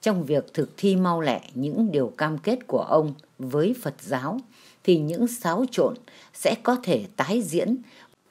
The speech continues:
và cơ hội của một cuộc đảo chính hay cuộc mưu sát nhắm vào chính ông sẽ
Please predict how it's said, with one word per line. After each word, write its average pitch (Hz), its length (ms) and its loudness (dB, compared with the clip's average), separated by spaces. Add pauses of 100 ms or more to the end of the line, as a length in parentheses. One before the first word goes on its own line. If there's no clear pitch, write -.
(160)
và 147 340 -2
cơ 196 280 4
hội 160 360 0
của 139 140 2
một 123 260 0
cuộc - 220 0
đảo 107 240 -4
chính 170 320 0 (320)
hay 180 300 -2 (140)
cuộc - 260 2
mưu 170 280 4
sát 240 300 -2 (140)
nhắm 151 300 2
vào 185 200 0
chính 170 240 -2
ông 151 240 2 (320)
sẽ - 360 -2